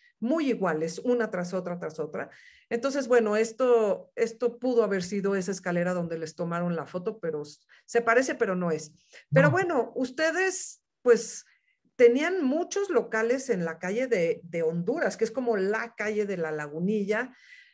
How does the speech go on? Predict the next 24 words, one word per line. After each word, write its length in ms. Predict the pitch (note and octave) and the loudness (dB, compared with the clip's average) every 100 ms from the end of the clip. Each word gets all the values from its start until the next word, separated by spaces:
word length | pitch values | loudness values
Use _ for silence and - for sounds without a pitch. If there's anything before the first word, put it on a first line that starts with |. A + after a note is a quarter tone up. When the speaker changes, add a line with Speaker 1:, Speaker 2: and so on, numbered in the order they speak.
| - | -6
Speaker 1:
a 120 | G3+ | 0
una 800 | A3 A3+ A#3 A3+ A3 G3 F3+ F3+ | 0 2 2 2 0 0 -2 -2
cuadra 460 | G#3 G3+ G#3+ G3+ F#3+ | 0 0 2 0 0
del 200 | F3+ F3 | 0 0
mercado 680 | E3+ F3 F3 A#3 C4+ C4 | -2 -2 0 0 2 2
de 100 | A3 | 2
La 140 | G3 E3+ | 2 0
Lagunilla. 880 | D#3+ D#3 F3 G3 G3+ F3 G3 G4 _ _ _ _ _ _ - | -2 -4 -2 0 0 -2 -6 -8 _ _ _ _ _ _ -20
Este, 880 | - F#3 E3 - - - F3+ F3+ F3 | -6 -4 -4 -6 -12 -6 -2 0 0
no 200 | F#3+ A#3 | 0 -2
sé, 320 | F4+ - G4 F#4+ | -4 -2 -2 -2
¿cómo 260 | E4 G4+ | -2 0
recuerda 440 | G4+ C4+ D#4 E4 E4+ | 0 -2 -4 -2 -2
el 120 | D4 | 0
barrio? 520 | C#4 D4 C#4 B3+ A#3+ | 0 0 0 4 4
¿Cómo 160 | C4 C4+ | 4 -4
se 140 | C#4 | -6
acuerda 340 | - A#3+ B3 | 0 0 2
de 100 | A#3 | -4
la 200 | F#3+ D#3 | -4 -8
calle, 440 | _ F#3 G#3 G3+ G3 | _ -6 -4 0 -2
de 120 | F3+ | -2
la 140 | D#3+ | -6
gente, 640 | D#3 - G3+ G#3 G#3+ G3 - | -8 -6 -4 -2 0 -2 -6